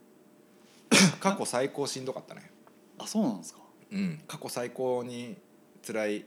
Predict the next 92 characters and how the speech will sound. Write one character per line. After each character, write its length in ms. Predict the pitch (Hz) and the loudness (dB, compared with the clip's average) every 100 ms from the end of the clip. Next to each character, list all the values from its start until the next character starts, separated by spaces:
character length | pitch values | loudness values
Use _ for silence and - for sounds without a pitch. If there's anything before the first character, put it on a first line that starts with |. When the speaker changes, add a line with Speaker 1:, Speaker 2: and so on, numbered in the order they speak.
| - - - - | -14 -20 -20 -18
Speaker 1:
仕 140 | - 95 | -10 -8
事 180 | - | -6
で 80 | 85 | -8
し 80 | - | -10
た。 100 | - - - - | -12 -20 -20 -10
Speaker 2:
へ 100 | 113 | -4
ー。 60 | |
Speaker 1:
辛 140 | 117 120 | 0 0
い 40 | |
っ 20 | 120 | 0
て 40 | 120 | -2
い 20 | |
う 40 | 117 | -2
の 100 | 117 | -4
は 140 | 78 92 - 92 | -6 -10 -14 -8
大 160 | 120 | -6
変 200 | 123 113 | -4 -4
な 80 | 107 | -4
仕 100 | 104 | -4
事 180 | 101 101 | -6 -6
で 80 | 92 | -8
し 80 | - | -10
た 80 | |
ね。 200 | - 69 - - - - - - | -18 -20 -20 -20 -20 -20 -18 -6
ま 120 | 135 | -4
ず、 300 | 98 82 71 - | -4 -6 -8 -2
ホ 100 | 165 | 0
ー 40 | |
ル 60 | 170 | 2
ド 60 | |
が 80 | 151 | 0
な 120 | 120 | -2
い。 100 | 98 - - - - - - - - - - - | -4 -8 -20 -20 -20 -20 -20 -20 -20 -20 -16 -10
Speaker 2:
な 140 | 135 | -6
る 100 | 147 | -4
ほ 100 | 151 | -4
ど。 80 | 135 | -2
Speaker 1:
う 40 | |
ん。 220 | 107 82 - - | -2 -4 -6 0
Speaker 2:
あ、 160 | 170 | 2
そ 120 | 151 110 | 4 4
う、 60 | |
Speaker 1:
あ 40 | 107 | 4
の、 60 | |
Speaker 2:
な 80 | 104 | 2
ん 40 | 196 | 2
か 80 | |
言 80 | 139 | -2
っ 40 | - | 0
て 120 | 180 | 4
ま 80 | 147 | 4
し 60 | |
た 60 | 123 | 6
ね。 40 | |
Speaker 1:
そ 60 | 147 | 4
う、 20 | |
ホ 60 | 156 | 4
ー 20 | |
ル 100 | 156 | 4
ド 20 | |
が、 380 | 143 143 143 139 | 4 6 6 4
の 80 | 147 | 2
シ 160 | 139 156 | 0 -2
ッ 120 | - | -2
ピ 100 | 151 | -2
ン 60 | 131 | 0
グ 60 | |
が 60 | 101 | 0
デ 140 | 117 | 0
ィ 40 | 120 | 0
レ 120 | 117 | 0
イ 40 | |
し 100 | - | 0
て、 340 | - 135 73 - | 0 0 0 -2
Speaker 2:
う 40 | |
ん。 260 | 123 101 85 - | -2 -2 -6 -16
Speaker 1:
そ 200 | - 98 | -14 -12
の、 300 | 85 78 67 62 - - - - - - - - - - - - | -10 -10 -10 -14 -20 -20 -20 -20 -20 -20 -20 -20 -20 -20 -20 0
来 120 | 180 | 2
な 80 | 127 | 2
か 80 | 80 | -2
っ 40 | |
た 80 | - | -12
の。 80 | - - - - - | -18 -20 -20 -20 -14
Speaker 2:
ホ 220 | - 131 | 2 6
ー 20 | |
ル 60 | 180 | 8
ド 60 | 170 | 8
が。 60 | |
Speaker 1:
俺 60 | 107 | 6
ら 60 | 120 | 4
の、 320 | 104 76 | 2 -2